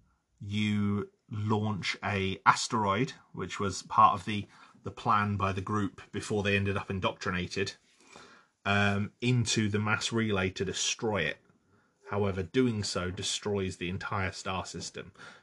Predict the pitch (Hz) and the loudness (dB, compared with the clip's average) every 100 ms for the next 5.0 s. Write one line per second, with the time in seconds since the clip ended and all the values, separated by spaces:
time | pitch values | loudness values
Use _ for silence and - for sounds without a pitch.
0 | _ 101 98 95 92 - - 120 - 90 | _ -6 -4 -2 -2 0 2 2 2 -4
1 | 87 92 95 - 98 - 92 90 92 92 | -4 -6 -6 -4 -6 -6 -10 -10 -10 -4
2 | 87 82 - 90 - - 95 90 - 92 | -4 -4 -8 -8 -10 -10 -6 -6 -6 -6
3 | 85 82 - - 104 87 92 87 85 90 | -6 -8 -10 -10 -4 -2 -4 -6 -6 -8
4 | 95 - 92 87 90 73 67 165 - | -10 -4 -4 -2 -4 -8 -8 -8 -8